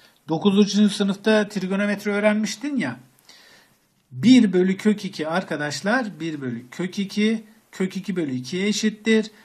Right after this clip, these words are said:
Karşı dik kenar bölü hipotenüs. Bu da kırk beş derecedir arkadaşlar. Bak, burası kırk beşmiş.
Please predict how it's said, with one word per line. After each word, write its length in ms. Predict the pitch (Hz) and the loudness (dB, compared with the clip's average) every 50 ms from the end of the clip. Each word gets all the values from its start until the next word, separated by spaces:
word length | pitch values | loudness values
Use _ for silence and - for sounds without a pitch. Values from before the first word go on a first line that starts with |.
| _ _ _ | _ _ _
Karşı 420 | - - 196 190 175 - 196 170 | 0 2 4 4 2 0 -2 -4
dik 140 | 185 202 196 | -4 -6 -6
kenar 360 | - 165 156 151 151 147 143 | -8 -8 -6 -6 -6 -6 -6
bölü 180 | 143 135 123 113 | -6 -6 -6 -6
hipotenüs. 680 | 117 160 196 190 208 208 202 202 208 208 208 220 220 - - - _ _ _ _ - | -4 -6 -4 0 0 0 0 0 -2 0 0 0 -2 -4 -8 -18 _ _ _ _ -2
Bu 140 | 208 226 190 | -2 4 8
da 540 | 214 214 220 240 247 262 277 294 277 - - - _ _ _ _ _ _ _ _ _ _ | 8 10 10 10 10 10 8 6 4 0 -8 -16 _ _ _ _ _ _ _ _ _ _
kırk 440 | _ - - 170 - - - _ 143 | _ -14 -12 -12 -12 -14 -16 _ -2
beş 440 | 151 160 180 202 214 208 - - - | 0 2 4 4 2 2 0 -4 -6
derecedir 520 | 143 139 143 143 131 135 170 156 139 127 | -4 -2 -2 -2 -2 -4 -4 -6 -6 -6
arkadaşlar. 720 | 120 117 117 - - 120 117 127 127 - - _ _ - _ _ _ _ _ - - - - _ - | -8 -8 -10 -12 -14 -16 -16 -16 -16 -18 -20 _ _ -20 _ _ _ _ _ -20 -20 -20 -20 _ 0
Bak, 240 | 233 220 190 175 196 | 2 2 2 4 4
burası 320 | 220 240 233 - - 190 | 4 4 4 4 2 -2
kırk 260 | 151 - 180 - - - | -4 -4 -6 -4 2 4
beşmiş. 540 | 226 233 220 - - 214 226 226 220 - | 4 4 4 2 2 2 2 2 2 0